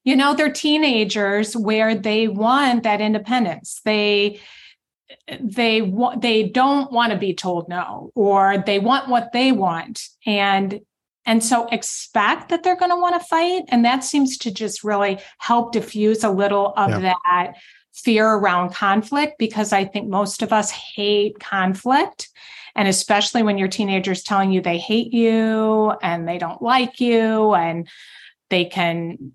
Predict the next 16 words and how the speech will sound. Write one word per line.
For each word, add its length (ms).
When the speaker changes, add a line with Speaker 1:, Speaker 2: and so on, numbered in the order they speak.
Speaker 1:
they 140
can 220
hook 360
you 100
that 320
way, 500
just 300
to 100
know, 300
like, 320
"Okay, 300
I'm 100
gonna 180
set 240
this 200
limit," 400